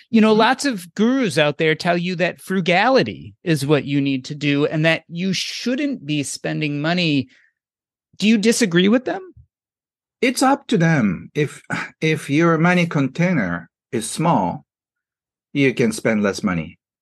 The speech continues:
Speaker 2: If your money container is big, you can just, uh, earn more money and, uh, spend more money. For example, you know, my income is much, much higher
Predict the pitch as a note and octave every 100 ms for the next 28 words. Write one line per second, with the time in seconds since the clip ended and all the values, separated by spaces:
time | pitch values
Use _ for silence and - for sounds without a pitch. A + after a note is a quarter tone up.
0 | _ A#2+ B2+ B2 D3+ D3 C#3 C3 D3+ C#3
1 | C3 A2 F#3+ A#3 C#3+ E3 - _ _ _
2 | _ _ _ C#3+ C3 C#3+ C3 C3 - -
3 | C3+ B2+ A#2 - C3+ D3 C#3 - - -
4 | C#3 C#3 C3+ C3 B2+ B2+ B2 - A2+ A2
5 | G#2 A#2 - G#2+ - C3 C3 A2+ G2 F#2+
6 | F#2 G2 D3+ D#3+ A#3+ A3+ C#3 - - -
7 | _ _ - D#3 C#3+ C3+ D3+ D#3 D3+ G3
8 | A#3 G#3 C3+ A#2 C3+ F3 F3 D#3 - -
9 | F3+ F3 G#2+ F2+ F2